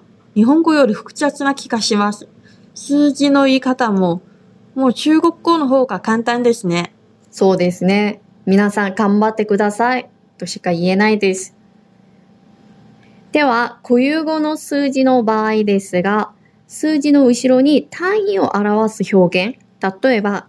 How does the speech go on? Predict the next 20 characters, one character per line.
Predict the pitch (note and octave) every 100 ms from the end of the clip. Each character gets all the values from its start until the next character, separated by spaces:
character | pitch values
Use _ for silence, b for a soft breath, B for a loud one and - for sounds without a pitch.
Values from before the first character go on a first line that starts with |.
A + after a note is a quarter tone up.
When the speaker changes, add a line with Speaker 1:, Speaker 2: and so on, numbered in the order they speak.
| _
Speaker 2:
一 | G#3
歳 | G3+ - F#3 F3+
の | F3 E3+
歳、 | - F3+ F3 - _ _ _ -
一 | F3+ - C4
枚 | C4+ A#3+ F#3
の | D#3+ F3
枚、 | - F#3+ F#3+ G3 - _ _ -
一 | F3+ - B3+
台 | C4 G#3+ F#3
の | E3 - -
台 | F#3+ G3 G#3
な | F3+
ど | E3 D3 - _ _ _ _
が | - F#3+
来 | A#3 C#4
る | A#3
場 | F#3
合 | F3+ F3
は、 | A#3 B3